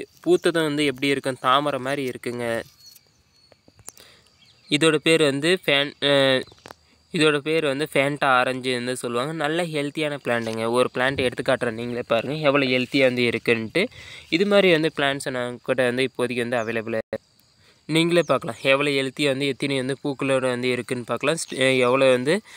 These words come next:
அஹ், எப்படி இருக்குன்னு நீங்களே பார்க்கலாங்க. இது மாதிரி வந்து ரோஸ் கலெக்ஷன் தாங்க நாங்க வந்து கஸ்டமருக்கு வந்து கொடுத்துட்டு இருக்கோம்.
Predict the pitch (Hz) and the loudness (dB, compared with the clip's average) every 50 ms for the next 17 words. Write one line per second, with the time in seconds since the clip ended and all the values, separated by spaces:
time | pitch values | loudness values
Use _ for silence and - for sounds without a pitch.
0 | - - - - - 143 139 131 127 123 117 147 147 143 131 123 - 143 143 139 | -20 -20 -12 -4 0 2 2 2 2 0 0 0 0 0 0 0 -2 -2 -2 -2
1 | 131 127 127 131 131 - - 117 - - 120 117 120 120 120 131 139 170 180 180 | -2 -2 -2 -2 -2 0 -2 -2 0 0 -2 -2 -2 -4 -4 -4 -2 -2 0 0
2 | 180 175 165 156 151 143 147 151 147 139 135 131 - - 139 131 123 - - 120 | 0 2 2 0 0 0 0 0 0 0 -2 -2 -2 -2 -2 -2 -4 -6 -10 -8
3 | 120 117 123 123 123 120 117 117 113 113 110 110 110 113 120 123 - 120 - - | -8 -8 -8 -6 -6 -6 -4 -4 -6 -6 -6 -6 -6 -6 -4 -4 -4 -4 -4 -4
4 | 131 123 123 117 - 117 113 110 120 - - 110 - - 117 - 117 113 117 - | -4 -6 -6 -4 -6 -6 -6 -6 -8 -8 -10 -10 -10 -8 -4 -4 -4 -4 -2 -4
5 | 151 180 - | -4 -6 -6